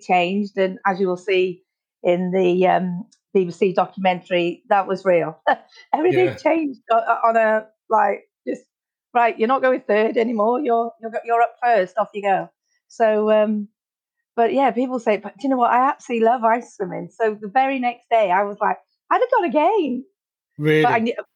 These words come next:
Speaker 1: but I knew about the orcas by then, so I probably wouldn't have.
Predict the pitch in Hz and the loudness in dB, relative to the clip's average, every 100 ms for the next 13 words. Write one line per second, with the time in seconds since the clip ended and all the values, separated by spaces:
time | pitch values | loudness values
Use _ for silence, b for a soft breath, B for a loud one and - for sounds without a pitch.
0 | _ _ - 247 247 269 262 240 202 208 | _ _ -2 0 2 2 2 2 0 2
1 | 233 226 190 - 160 151 160 180 196 - | 0 -2 -10 -6 -4 -4 -4 -6 -6 -2
2 | 185 185 - 156 - 180 190 190 - - | 0 0 -2 -4 -2 -4 -2 -4 -2 -2
3 | 208 - - | -2 -4 -4